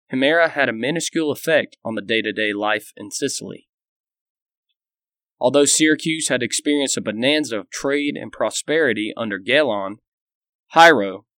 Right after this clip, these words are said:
Gelon's brother and successor, proved to have neither his brother's charisma or leadership. More of a scholar than a warrior or a statesman, Hiero's court supported many famed Greek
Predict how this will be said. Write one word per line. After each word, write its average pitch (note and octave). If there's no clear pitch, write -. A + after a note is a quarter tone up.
Gelon's B2
brother B2
and G2+
successor, G2
proved D3
to C3
have B2+
neither A#2+
his A2+
brother's A2
charisma D3+
or B2
leadership. G2+
More E3
of A#2
a A2
scholar C#3+
than A2
a G#2
warrior B2
or G#2+
a -
statesman, G2+
Hiero's F3
court D#3+
supported C3+
many C#3
famed B2
Greek A#2+